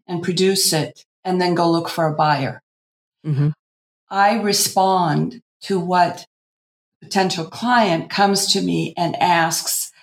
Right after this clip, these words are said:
Speaker 1: if I would make a garment for her. Now, she may have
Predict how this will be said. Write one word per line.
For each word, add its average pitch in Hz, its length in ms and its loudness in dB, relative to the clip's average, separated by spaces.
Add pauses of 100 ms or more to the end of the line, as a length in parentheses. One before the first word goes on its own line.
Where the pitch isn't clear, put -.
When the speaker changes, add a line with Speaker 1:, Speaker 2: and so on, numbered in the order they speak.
(320)
Speaker 1:
if 190 240 -4
I 180 160 4
would 170 240 -2
make 226 460 0 (100)
a 165 100 -10
garment 160 420 0
for 151 220 -2
her. - 200 -10 (280)
Now, 175 140 -2
she 240 340 2
may 196 340 2
have 175 360 0